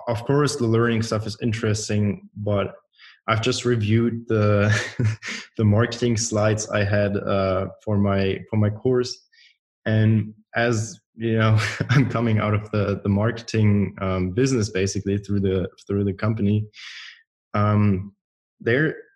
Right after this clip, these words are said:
I mean, they're not bad, but it's just the, the what, it's not the how, you know? It's, it's, you're always, uh, like, I feel like, specifically in this course, it was presented a lot about,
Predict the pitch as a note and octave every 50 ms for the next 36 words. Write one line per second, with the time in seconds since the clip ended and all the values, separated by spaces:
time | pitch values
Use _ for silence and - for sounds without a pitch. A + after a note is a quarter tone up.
0 | _ _ _ B2 C#3+ D#3+ E3 C3+ G#2+ G#2 A#2+ C3+ B2 A2 A2 G2+ E2+ E2+ F#2 G2
1 | A#2 B2+ A2 F#2+ - - G2 G2 G2 F#2 - - - _ _ _ _ - B2 A2
2 | A2 A#2 B2 G#2+ - - - - A2+ A2 G#2+ G#2 G2+ G#2 G2+ G2 F#2 G2 G#2+ A2
3 | G2 - - - - - _ - G#2+ - - A2+ A2 G#2+ G2+ F2+ F#2 G#2+ F#2 -
4 | - - - - _ A2 G#2 G#2 A2 A2+ A2+ A2 - - _ _ B2 A2 G#2+ -
5 | C3 B2 B2 C#3 C#3 - C3+ C#3 C#3 C3 A#2+ - - - A2 G#2+ - A2 A2 G2+
6 | G#2+ A#2+ B2 - - C#3 B2+ A#2 G#2 G2 G#2 G#2 G2+ - - B2 A#2 - - C3
7 | A#2+ - B2+ G2+ A2 G#2+ G#2+ A2 G#2+ G#2+ G#2+ - - - A#2 A#2 A2 A2 A2 G#2+
8 | A2 G#2 G#2 - - - A#2 G#2 G#2+ G#2+ G#2+ G#2+ G2+ G#2 G2+ G#2 G#2+ G#2 G2 G#2
9 | G2+ G2 F#2+ G2 G2